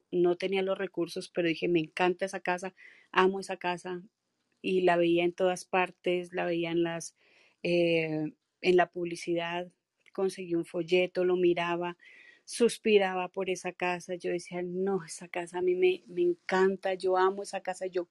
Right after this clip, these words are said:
quiero esa casa", pero no te, repito, no tenía los recursos, no tenía la manera, estaba, eh, digamos, imposibilitada para con-, para conseguirla. Eh, de repente, en el, eh,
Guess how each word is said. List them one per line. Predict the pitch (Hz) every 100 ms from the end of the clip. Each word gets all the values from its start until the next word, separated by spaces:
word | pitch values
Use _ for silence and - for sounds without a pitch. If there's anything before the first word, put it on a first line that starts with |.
| -
quiero | 226 214 196 185 _ - - _
esa | - 180 - 170
casa", | - - - - _ _ _ _ _ _
pero | 196 185
no | 185 175
te, | - 180
repito, | 190 180 185 180
no | 175
tenía | 180 175
los | 170 180
recursos, | 175 - 190 196 208 202 - _ - - _
no | - 190 185
tenía | 180 185 180 180
la | 180
manera, | 175 170 180 180 185 185
estaba, | 175 - 160 175 190 _ _ _ _ _ -
eh, | - 175 175
digamos, | 175 175 185 196
imposibilitada | 233 202 190 190 175 170 - 165
para | - 202
con-, | - 160 156 -
para | 175
conseguirla. | 175 160 160 156 156 - - _ _ _ - - - _ -
Eh, | 185 180 180 175 170
de | 170 175 185
repente, | 180 180 185 175 - 208 220 226
en | 190 185 180 175
el, | 170 165 160 156 156 151 - - -
eh, | 175 165 160 160 156